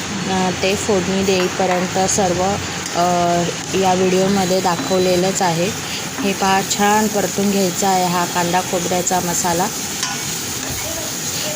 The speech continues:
अगदी मन-, भरपूर छान सुगंध पसरलेला होता, अ, या मसाल-, अ, या फोडणीचा.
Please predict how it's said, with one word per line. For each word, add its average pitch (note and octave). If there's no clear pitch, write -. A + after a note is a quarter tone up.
अगदी F3+
मन-, G#3
भरपूर A#3
छान G#3
सुगंध G3
पसरलेला F#3+
होता, F#3+
अ, F3+
या F#3+
मसाल-, F#3
अ, F3+
या F3
फोडणीचा. F3+